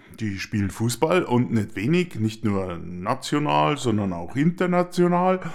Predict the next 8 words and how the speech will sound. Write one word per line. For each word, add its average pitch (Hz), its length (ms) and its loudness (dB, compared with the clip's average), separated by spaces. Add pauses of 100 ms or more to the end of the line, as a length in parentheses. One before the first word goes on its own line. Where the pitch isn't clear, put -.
(760)
Und, 143 400 4
äh, 135 240 2
man 123 320 2
fragt 131 420 -6
sich, 175 300 -4
ja, 107 440 0 (300)
ähm, 139 560 -2 (800)
warum 139 1160 0